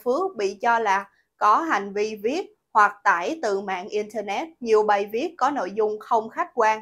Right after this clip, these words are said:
không đúng sự thật, vu khống, xúc phạm, bôi nhọ uy tín, danh dự nhà nước, phỉ báng chính quyền nhân dân,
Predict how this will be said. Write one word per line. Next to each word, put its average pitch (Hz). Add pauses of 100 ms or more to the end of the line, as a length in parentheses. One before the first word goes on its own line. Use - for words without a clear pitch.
(120)
không 247
đúng 233
sự 190
thật, 196 (420)
vu 220
khống, 233 (140)
xúc 381
phạm, 202
bôi 226
nhọ 185
uy 214
tín, 247
danh 233
dự 190
nhà 190
nước, 220 (360)
phỉ 196
báng 240
chính 262
quyền 196
nhân 196
dân, 196